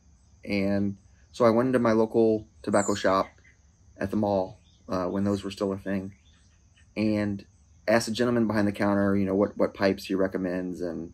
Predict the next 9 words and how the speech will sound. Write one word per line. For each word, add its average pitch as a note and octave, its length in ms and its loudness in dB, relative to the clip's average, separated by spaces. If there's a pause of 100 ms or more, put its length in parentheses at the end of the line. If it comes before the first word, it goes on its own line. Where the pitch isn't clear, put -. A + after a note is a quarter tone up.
(140)
and F#2 140 -6
all F#2 160 2
that. E2+ 400 -4 (760)
And G2 160 2
I, - 160 -2
I, G#2+ 120 0
I - 40 -2
remember B2 300 2
being A2 440 0